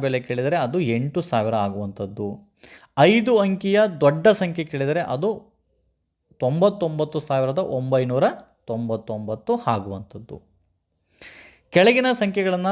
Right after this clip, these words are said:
ಸಂಖ್ಯಾ ರೂಪದಲ್ಲಿ ಬರೀರಿ ಅಂತ ಕೇಳಿದರೆ ಇದೇನಿದೆ ಅದನ್ನು ನಲವತ್ತೇಳು ಸಾವಿರದ ನಲವತ್ತೆಂಟು, ಹದಿಮೂರು ಸಾವಿರದ ಎಂಟುನೂರ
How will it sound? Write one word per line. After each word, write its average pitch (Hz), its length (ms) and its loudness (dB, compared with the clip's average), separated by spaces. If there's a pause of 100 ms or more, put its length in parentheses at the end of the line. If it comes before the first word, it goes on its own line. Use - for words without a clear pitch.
(120)
ಸಂಖ್ಯಾ 196 460 0
ರೂಪದಲ್ಲಿ 180 500 2
ಬರೀರಿ 147 260 0
ಅಂತ 139 160 -4
ಕೇಳಿದರೆ 147 280 0
ಇದೇನಿದೆ 147 480 0
ಅದನ್ನು 147 260 2 (720)
ನಲವತ್ತೇಳು 175 600 6
ಸಾವಿರದ 147 500 2
ನಲವತ್ತೆಂಟು, 123 720 -2 (480)
ಹದಿಮೂರು 196 560 4 (160)
ಸಾವಿರದ 127 480 2 (720)
ಎಂಟುನೂರ 156 880 2